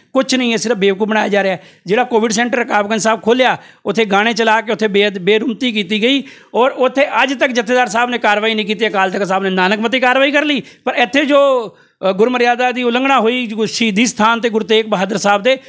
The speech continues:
ਉੱਥੇ ਅੱਜ ਤੱਕ ਕਾਰਵਾਈ ਨਹੀਂ ਹੋਈ। ਤੇ ਜਿਸ ਤਰੀਕੇ ਨਾਲ ਅਕਾਲ ਤਖਤ ਸਾਹਿਬ ਢਾਲ ਬਣ ਕੇ ਖੜਾ ਹੈ ਸ਼੍ਰੋਮਣੀ ਅਕਾਲੀ ਦਲ ਦੇ ਅੱਗੇ, ਇਹ ਵੀ ਚੁਣਾਵ ਦਾ ਮੁੱਦਾ ਹੈ।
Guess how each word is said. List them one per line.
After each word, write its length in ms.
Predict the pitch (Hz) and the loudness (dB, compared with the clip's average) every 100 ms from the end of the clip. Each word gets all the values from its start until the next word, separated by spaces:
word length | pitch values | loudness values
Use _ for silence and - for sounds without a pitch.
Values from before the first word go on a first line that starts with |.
| - | -8
ਉੱਥੇ 260 | 226 226 233 | -4 0 0
ਅੱਜ 100 | 214 | 0
ਤੱਕ 120 | 220 | -4
ਕਾਰਵਾਈ 360 | 202 185 180 180 | -2 -2 0 0
ਨਹੀਂ 160 | 185 | 0
ਹੋਈ। 160 | 165 151 - - - - | 0 -2 -6 -20 -10 -2
ਤੇ 100 | 220 | -2
ਜਿਸ 220 | 180 220 | 0 -2
ਤਰੀਕੇ 320 | 269 240 247 | -2 -2 0
ਨਾਲ 140 | 247 233 | 0 0
ਅਕਾਲ 300 | 202 214 220 | 2 2 0
ਤਖਤ 240 | 214 220 | -2 -2
ਸਾਹਿਬ 340 | - 214 240 - - - _ _ - | 2 2 2 -4 -20 -20 _ _ 0
ਢਾਲ 360 | 220 185 262 | 0 2 2
ਬਣ 180 | 285 277 | 2 0
ਕੇ 140 | 302 233 | -2 -2
ਖੜਾ 180 | 233 | 0
ਹੈ 60 | 254 | 0
ਸ਼੍ਰੋਮਣੀ 380 | 208 240 247 247 | 0 -2 0 0
ਅਕਾਲੀ 200 | 220 220 | 0 0
ਦਲ 160 | 220 | -2
ਦੇ 140 | 214 214 | 0 0
ਅੱਗੇ, 340 | 202 277 285 - _ - | 2 2 0 -4 _ -2
ਇਹ 120 | 320 | 0
ਵੀ 80 | 285 | 0
ਚੁਣਾਵ 340 | 214 202 175 | 0 -2 -4
ਦਾ 80 | 165 | -6
ਮੁੱਦਾ 300 | 139 113 | -8 -6
ਹੈ। 100 | 117 | -8